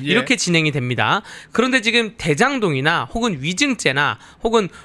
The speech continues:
Speaker 2: 공직선거법 위반이나 성남 에프씨 사건이나 아직 사건이 진행 중이잖아요. 진행 중인 사건이 있는데, 이거는 어떠한 격이냐면,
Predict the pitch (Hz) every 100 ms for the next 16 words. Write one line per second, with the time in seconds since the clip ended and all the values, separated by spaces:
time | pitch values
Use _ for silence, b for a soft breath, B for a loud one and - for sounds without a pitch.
0 | - 190 220 247 - 233 226 220 165 143
1 | 160 127 151 135 - 311 339 339 220 -
2 | - - - 139 131 156 120 B B 139
3 | 160 240 - - 330 311 294 - - 180
4 | 320 330 302 180 139 117 151 165 113 B
5 | B - - 214 320 320 330 294 - -
6 | 330 302 175 165 220 185 147 208 233 -
7 | 147 - 254 240 202 175 156 123 160 196
8 | 117